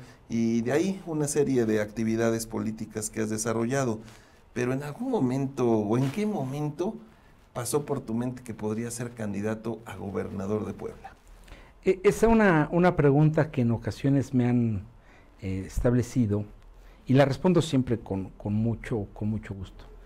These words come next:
Speaker 2: Yo siempre quise ser candidato a gobernador y ser gobernador del estado de Puebla. ¿Por qué? Porque tiene uno la capacidad, tiene uno la preparación de ser el titular del Poder Ejecutivo. Y desde ese entonces, en realidad,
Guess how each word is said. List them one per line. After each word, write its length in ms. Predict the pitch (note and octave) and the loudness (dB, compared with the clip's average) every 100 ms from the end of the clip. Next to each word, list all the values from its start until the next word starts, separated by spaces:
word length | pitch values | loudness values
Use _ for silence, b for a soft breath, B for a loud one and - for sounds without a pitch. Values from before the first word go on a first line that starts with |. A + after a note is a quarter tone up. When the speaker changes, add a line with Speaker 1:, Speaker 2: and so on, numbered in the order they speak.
| b b - | b b -4
Speaker 2:
Yo 60 | |
siempre 240 | F#3+ A3+ D#3 | 0 2 2
quise 240 | E3+ C#3+ | 0 -2
ser 240 | - D3+ | 0 0
candidato 480 | - A#2 G#2+ A#2+ B2+ | 0 -2 0 0 0
a 40 | A#2 | -2
gobernador 560 | G2+ F2+ F#2 F#2+ C#3+ - b b b b | -2 -4 -2 0 -2 -2 b b b b
y 100 | D3 | -4
ser 240 | - E3 G#3 | 2 4 6
gobernador 500 | D3 G#2+ G#2+ A2+ A2+ | 4 4 2 2 0
del 160 | F#2+ | -2
estado 340 | F2+ - F2+ F2 | -4 -6 -6 -6
de 120 | D#2+ | -10
Puebla. 320 | - - - - - B B B B B B | -12 -14 -14 -20 -20 B B B B B B
¿Por 160 | - G2+ | -6 0
qué? 280 | C3 G3+ - - - | 4 4 2 -16 -4
Porque 200 | G#2 A2 | -4 0
tiene 200 | - B2 | 4 6
uno 80 | C#3+ | 6
la 100 | G#2 | 4
capacidad, 720 | - G2 F#2 - F#2 G#2+ F#3+ - - b b | 0 -6 -6 -4 -2 -2 -2 -6 -20 b b
tiene 180 | - A#2 | 0 2
uno 120 | A#2+ | 4
la 200 | A#2 G#2 | 4 2
preparación 760 | - - F#2 F2 - G#2 C3+ G#3 - B B B | 0 -2 -2 -2 -4 -2 0 -2 -6 B B B
de 160 | G2 | -2
ser 260 | F#2+ D3 F3+ - - - - b b b | 2 2 2 -2 -20 -20 -20 b b b
el 140 | A#2 | -4
titular 420 | G#2+ A#2 A#2+ D#3 F3 | 0 2 4 4 4
del 140 | D#3+ | 0
Poder 260 | D#3 G#2 G2 | 0 0 -2
Ejecutivo. 600 | E2+ - - - - - - b b b | -4 -10 -14 -14 -14 -18 -20 b b b
Y 80 | A#2+ | 0
desde 280 | B2+ C#3 G#3 | 4 6 4
ese 140 | G3+ | 6
entonces, 600 | D#3 D3+ D#3 D#3 G3+ - | 4 4 4 2 -2 -2
en 100 | A2+ | -4
realidad, 420 | G#2+ G#2+ A2 C#3 | -2 0 2 0